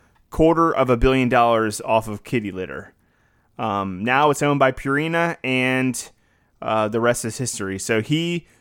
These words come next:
changed the whole landscape of pet ownership basically within, like, forty, fifty years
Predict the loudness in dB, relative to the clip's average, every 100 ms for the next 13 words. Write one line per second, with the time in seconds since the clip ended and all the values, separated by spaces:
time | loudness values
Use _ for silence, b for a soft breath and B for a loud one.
0 | b 0 2 2 0 0 2 2 0 0
1 | 0 0 0 0 0 0 0 0 0 -4
2 | -2 -2 -6 -6 _ _ _ -2 -2 0
3 | -4 -4 -4 -4 -2 0 0 -2 -6 _
4 | _ -14 -6 -4 -2 -4 -4 -6 -8 -10
5 | -10 -12